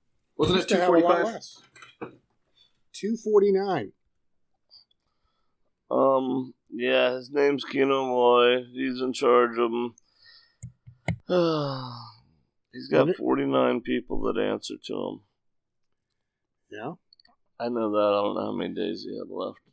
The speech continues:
Speaker 2: Do you know what his sentence used to be before the restructuring guidelines for the sentencing?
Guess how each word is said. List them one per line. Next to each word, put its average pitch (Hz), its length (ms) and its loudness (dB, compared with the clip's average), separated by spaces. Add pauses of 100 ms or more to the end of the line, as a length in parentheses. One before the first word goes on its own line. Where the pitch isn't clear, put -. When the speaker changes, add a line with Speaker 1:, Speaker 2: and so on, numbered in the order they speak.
Speaker 2:
Do 131 300 -10
you 143 100 2
know 156 160 2
what 147 160 6
his 143 160 4
sentence 151 360 -2
used 139 220 -2
to 160 60 0
be 147 140 2
before 143 320 0
the 123 300 -2
restructuring 131 800 -2
guidelines 127 540 -2
for 123 220 -10
the 117 80 -12
sentencing? 139 560 -10